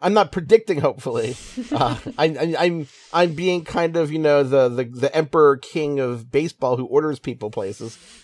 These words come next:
Speaker 1: So I will make Betances pitch for the Orioles because I'd like to see him with the Orioles. He'd be a lot of fun as the closer.
Speaker 2: How about Alex Wood?
Speaker 1: I'm gonna say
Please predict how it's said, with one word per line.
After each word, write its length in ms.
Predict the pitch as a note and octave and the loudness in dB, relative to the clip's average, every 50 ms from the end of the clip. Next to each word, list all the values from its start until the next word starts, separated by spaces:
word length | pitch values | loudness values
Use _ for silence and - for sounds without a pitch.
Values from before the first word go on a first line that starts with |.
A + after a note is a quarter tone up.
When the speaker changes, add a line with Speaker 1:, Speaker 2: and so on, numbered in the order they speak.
| _ _ _ - | _ _ _ -4
Speaker 1:
So 200 | - D3 C#3+ C#3 | 0 2 2 4
I 200 | - D3 F3 G#3+ | 4 6 6 8
will 120 | A#3 B3+ A#3 | 8 6 6
make 300 | A3+ A3 G#3 F3+ - - | 8 6 4 4 2 -2
Betances 720 | F#3+ - - F#3+ D#3 D3+ D3+ - - D3+ C#3+ C3+ - - | -8 -2 0 0 0 0 0 0 0 -2 -2 -2 -4 -8
pitch 220 | - E3+ D#3 - - | -8 -8 -8 -6 -6
for 100 | F#3 F3+ | -4 -2
the 80 | D#3+ | 0
Orioles 600 | A2+ C#3 C#3 C3+ C3 B2+ B2+ B2+ B2 C3 B2 - _ _ _ _ _ _ _ _ _ | 2 2 2 2 2 2 0 -2 -2 -4 -8 -12 _ _ _ _ _ _ _ _ _
because 200 | - B2+ C3+ B2+ | -8 -8 -4 0
I'd 160 | C3 C3+ C3+ C3+ | 0 0 2 2
like 240 | C#3 C#3 B2+ - - | 2 2 2 0 -6
to 200 | - C#3 B2+ A#2 | -6 -6 -6 -6
see 260 | - - - E3 C#3 | -6 -6 -6 -4 -2
him 360 | D3+ C#3 B2+ A#2+ A#2 A2+ A2+ - - | -2 -2 -2 -4 -6 -8 -10 -8 -8
with 140 | A#2 A2+ - | -8 -6 -4
the 80 | A#2+ | -4
Orioles. 320 | G#2+ A#2 A#2 A2+ A2+ A2+ G#2+ | -4 -2 -2 -2 -2 -4 -6
He'd 100 | C3+ A#2+ | -8 -8
be 60 | A2+ | -8
a 40 | G#2 | -4
lot 200 | A2+ B2 D3 D#3 | -2 0 0 0
of 80 | D#3 - | 0 -2
fun 480 | - C3+ B2+ B2+ B2+ B2 B2 B2 B2 - - | -2 -2 -2 0 -2 -2 -4 -6 -10 -12 -12
as 160 | A2 A2 G#2 | -12 -12 -12
the 80 | - A2 | -12 -14
closer. 480 | - - G#2+ G#2 G#2 F#2+ F#2+ D2+ - - _ _ _ _ _ _ _ _ _ _ - - _ | -10 -6 -6 -6 -6 -6 -8 -12 -14 -16 _ _ _ _ _ _ _ _ _ _ -20 -20 _
Speaker 2:
How 240 | - - B3 C4+ C#4+ | -8 -4 -2 0 0
about 340 | D4+ D4 D4 C#4+ C#4 C4+ - - | 0 -2 -2 -4 -4 -4 -4 -2
Alex 500 | A3 A3+ A3+ B3 B3 A#3 - - - - | -2 -2 -2 -2 -4 -6 -10 -14 -12 -10
Wood? 440 | F3+ F3+ F3 E3+ D#3+ D3+ E3 D#3+ - - - _ _ _ _ _ _ _ _ _ _ _ _ _ _ _ _ - | -8 -6 -4 -4 -6 -6 -8 -12 -14 -18 -20 _ _ _ _ _ _ _ _ _ _ _ _ _ _ _ _ -8
Speaker 1:
I'm 160 | G3 B3 E4+ | -6 -4 -4
gonna 240 | F4 E4+ C#4+ B3+ A3+ | -4 0 2 2 2
say 720 | - - - G#3 G3+ G3 F#3 F3+ F3+ F3 E3 E3 D#3 C#3 | 2 0 0 2 2 2 2 0 -2 -2 -4 -6 -10 -14